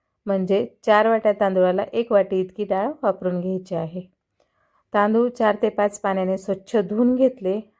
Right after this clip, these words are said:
आणि डाळ फक्त दोनच पाण्याने आपल्याला धुवून घ्यायची आहे. झाकण ठेवून घेऊया आणि डाळीमध्ये आपण इथे अर्धा चमचा इतके मेथीदाणे घालून घेणार आहोत. त्यावर सुद्धा झाकण ठेवून आता एक दहा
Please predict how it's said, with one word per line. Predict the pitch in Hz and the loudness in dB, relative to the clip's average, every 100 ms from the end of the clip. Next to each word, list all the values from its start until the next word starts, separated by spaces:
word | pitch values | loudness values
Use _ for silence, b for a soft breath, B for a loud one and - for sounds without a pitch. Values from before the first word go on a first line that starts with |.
| - | -8
आणि | 190 202 | -4 -2
डाळ | 196 190 202 208 | 0 0 0 -2
फक्त | 214 208 - | -6 -4 -2
दोनच | 247 208 214 208 233 233 | 0 2 0 2 -2 -4
पाण्याने | 240 208 190 185 | -4 0 0 0
आपल्याला | 185 185 185 220 | -4 -2 -2 0
धुवून | 247 226 202 | -2 -2 -2
घ्यायची | 196 214 202 - | -2 -2 -4 -6
आहे. | 175 175 185 190 _ _ _ _ _ _ _ _ _ _ | -6 -6 -12 -16 _ _ _ _ _ _ _ _ _ _
झाकण | 214 220 214 220 | -4 -2 0 0
ठेवून | 220 240 220 | 2 2 2
घेऊया | 214 226 202 185 202 - | 2 2 2 0 -4 -6
आणि | 196 214 | -4 -2
डाळीमध्ये | 214 196 196 185 180 185 | 2 2 2 -2 -4 -4
आपण | 185 185 190 | -4 -6 -10
इथे | 190 185 202 - | -8 -8 -10 0
अर्धा | 208 208 240 277 | 2 2 2 2
चमचा | 277 247 240 | 2 -2 -2
इतके | 220 208 _ 302 359 _ 226 | -2 -4 _ -12 -12 _ -8
मेथीदाणे | 190 190 190 185 185 | -8 -6 -4 -2 -2
घालून | 185 190 190 180 | -2 -2 -4 -4
घेणार | 185 185 180 | -2 -2 -4
आहोत. | 180 185 185 _ _ _ _ _ _ _ _ _ _ - | -4 -6 -12 _ _ _ _ _ _ _ _ _ _ 0
त्यावर | 196 202 | 2 0
सुद्धा | 202 196 214 | -2 -4 0
झाकण | 202 208 202 220 220 | 0 0 -2 -2 -2
ठेवून | 208 196 | -2 -2
आता | - 196 190 190 196 _ | -4 -4 -2 -2 -4 _
एक | 208 196 190 | -8 -6 -2
दहा | 208 226 | 0 0